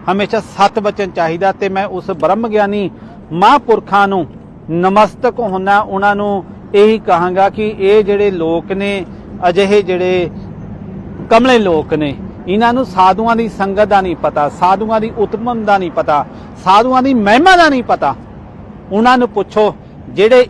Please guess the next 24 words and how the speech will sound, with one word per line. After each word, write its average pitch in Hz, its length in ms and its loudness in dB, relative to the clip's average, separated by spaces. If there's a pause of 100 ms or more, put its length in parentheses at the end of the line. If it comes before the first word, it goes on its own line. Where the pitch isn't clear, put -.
ਇੱਕ 208 240 -6
ਇੱਕ 220 480 -4
ਝਲਕ 214 360 2
ਪਾਉਣ 196 320 0
ਵਾਸਤੇ 185 640 2 (400)
ਉਹ 226 420 4 (340)
ਸਾਧੂਆਂ 220 540 2
ਵਾਸਤੇ 202 380 2
ਆਪਣਾ 196 360 -2
ਜੀਵਨ 180 420 -6
ਕੁਰਬਾਨ 185 460 0
ਕਰਨ 175 200 0
ਨੂੰ 175 220 -6
ਫਿਰਦੇ 160 320 0
ਨੇ। 180 200 -2 (380)
ਮੈਂ 196 240 0
ਇਹ 196 320 2
ਕਹਾਂਗਾ, 190 380 0
ਇਹ 202 220 2
ਐਸੇ 180 360 -2
ਸਾਧੂ 175 380 0
ਨੇ 208 140 -2
ਜਿਨ੍ਹਾਂ 202 380 -2
ਦੀ 214 200 -6